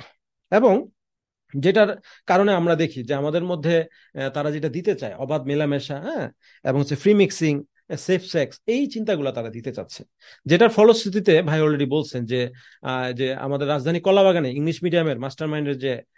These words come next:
একটা ঘটনা ছিল, যেটা দেশব্যাপী আলোচিত হয়, ওইটারে কিন্তু consequence এগুলো আমরা দেখতে পাই। শুধু তাই নয়, এই যে তারা আমাদেরকে অবাধ মেলামেশা শিখায় বা safe sex শিখায়, এটাই কিন্তু না, তার পাশাপাশি আমাদেরকে তারা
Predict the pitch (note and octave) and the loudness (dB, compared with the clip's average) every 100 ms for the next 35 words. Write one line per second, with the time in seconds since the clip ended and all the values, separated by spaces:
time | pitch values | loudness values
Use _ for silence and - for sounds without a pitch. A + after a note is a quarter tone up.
0 | _ B2 C3 B2 C3+ D#3+ C3+ C3 A2 A2+ | _ -10 -6 -6 -2 -2 -2 -6 -8 -6
1 | C3 B2 C#3+ C#3 C3+ C3+ D3 D#3+ D3+ A2+ | -4 -2 0 0 -2 0 -2 -4 -6 -6
2 | G#2 E3 F3+ A#3 A#3 A3+ A3 G3+ - G#3 | -4 -2 2 2 2 -2 -2 -2 0 2
3 | G#3+ G3 F#3 D3 C#3+ C3 D3 C#3 G2+ F#2+ | 2 0 -4 -2 -2 -2 -2 -4 -8 -12
4 | _ _ _ _ _ _ - G#3 C4 B3 | _ _ _ _ _ _ -6 -2 0 4
5 | G#3+ G3 C3+ E3 G#3+ A3+ G#3 F#3+ F#3+ F#3+ | 6 6 4 2 2 4 4 2 2 2
6 | E3 F3+ D#3 E3+ E3 D3 C#3+ C#3 C3+ A#2 | 4 2 2 -2 -2 -4 -6 -10 -8 -8
7 | A#2+ B2 D3+ - D3 - C3 A2+ D#3+ F#3+ | -6 -4 -4 -2 -6 -6 -8 -4 2 4
8 | A#3 G#3 F3+ B2+ A2 _ - - E3+ D#3 | 4 2 -2 -4 -6 _ -20 -6 -4 0
9 | G3+ A#3+ A#3+ A3+ B3 F#3+ G3+ G#3+ A3 G#3 | 0 0 -2 0 0 2 2 0 2 2
10 | D#3 A3 | 2 -2